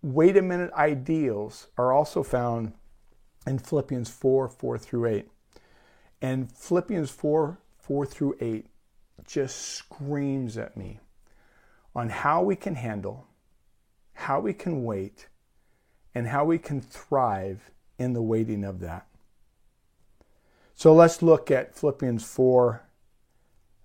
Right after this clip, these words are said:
uh, four through eight. Oh yeah, um, but before we do that, let's finish the story of my wife and I.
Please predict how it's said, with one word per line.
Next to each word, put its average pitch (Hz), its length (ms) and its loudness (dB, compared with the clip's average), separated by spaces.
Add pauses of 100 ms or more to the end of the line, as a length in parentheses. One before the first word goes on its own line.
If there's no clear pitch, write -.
uh, 101 220 -6
four 123 280 -2
through 107 300 -4
eight. - 120 -8 (220)
Oh 131 160 2
yeah, 120 240 0 (100)
um, 123 240 -2
but 139 120 0
before 196 380 0
we 170 140 -2
do 120 240 -6
that, 92 320 -8 (460)
let's 139 220 -6
finish 143 320 -6
the 131 80 -8
story 120 380 -6
of 117 80 -10
my 120 100 -8
wife 107 360 -8
and 101 100 -14
I. 104 180 -18